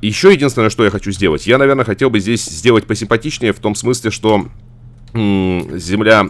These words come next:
будет с травой однажды, когда-нибудь. Кстати, а почему не щас? Мне же нужно сделать для этого семечко из ботании. Как оно только там ещё называлось?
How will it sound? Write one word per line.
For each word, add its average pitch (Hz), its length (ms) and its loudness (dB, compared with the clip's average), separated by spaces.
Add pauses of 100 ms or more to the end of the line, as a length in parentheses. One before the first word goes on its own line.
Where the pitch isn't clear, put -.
(140)
будет 87 400 -4
с - 60 -12
травой 95 460 0 (100)
однажды, 69 460 -6 (200)
когда-нибудь. 69 440 -8 (640)
Кстати, 107 340 -6 (460)
а 98 80 -8
почему 170 240 -8
не - 80 -4
щас? - 340 -10 (1400)
Мне 101 200 0
же 117 100 -2
нужно 110 220 -4
сделать 113 260 2
для 107 140 2
этого 107 180 -2
семечко 120 400 -2
из 92 360 -4
ботании. 82 500 0 (2250)
Как - 200 -6
оно 78 100 -4
только 78 200 -8
там 82 120 -4
ещё 78 160 -6
называлось? 76 520 -2